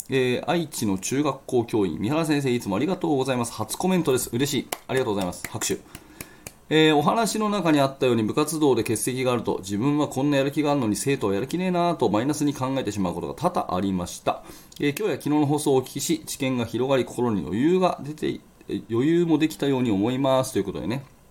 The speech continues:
えー、「三原先生の放送、YouTubeなども、えー、参考にさせていただいてます。今後ともよろしくお願いします」ということで、こちらこそありがとうございます。ぜひまたコメントを残してください。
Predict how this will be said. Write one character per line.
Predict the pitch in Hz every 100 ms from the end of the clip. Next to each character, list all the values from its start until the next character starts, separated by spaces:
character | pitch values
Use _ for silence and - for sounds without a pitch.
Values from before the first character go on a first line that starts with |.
| - - - -
え | 104 101
ー、 | - - - -
「三 | 123
原 | 131
先 | 135
生 | 123 131
の | 98
放 | 104
送、 | 107
YouTube | 110 120 127
な | 107 95
ど | 117
も、 | 208 -
え | 113
ー、 |
参 | 104 101
考 | 95
に | 90
さ | 98
せ | 101
て | 113
い |
た | 98
だ | 95
い |
て | 87
ま | 139
す。 | -
今 | 110
後 | 104
と | 92
も | 90
よ |
ろ | 143
し | 151
く |
お | 139
願 | 135
い | 123
し |
ま | 127
す」 | 120
と |
い | 95
う |
こ | 85
と |
で、 |
こ | 82 104
ち |
ら | 151
こ | 156
そ | 127 -
あ |
り | 110
が | 107
と | 90
う |
ご | 87
ざ |
い | 95
ま | 101
す。 | 92
ぜ | 120
ひ |
ま | 101 95
た |
コ | 101
メ | 101
ン | 95
ト | 98
を |
残 | 92 92
し | 95
て | -
く | -
だ | 87
さ | -
い。 | 131